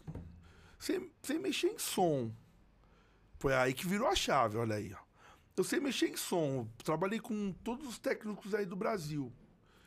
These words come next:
Velho, trabalhei. Aí tinha um técnico de som, chamava Sidney Neguinho, ele.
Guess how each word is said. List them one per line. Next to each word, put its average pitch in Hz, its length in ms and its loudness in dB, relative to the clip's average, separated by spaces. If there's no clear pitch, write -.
Velho, 185 160 2
trabalhei. 190 400 -2
Aí 233 160 8
tinha 262 200 0
um 233 60 -2
técnico 208 420 2
de 147 60 -6
som, 214 200 0
chamava 190 380 2
Sidney 196 460 0
Neguinho, 170 500 0
ele. 113 240 -2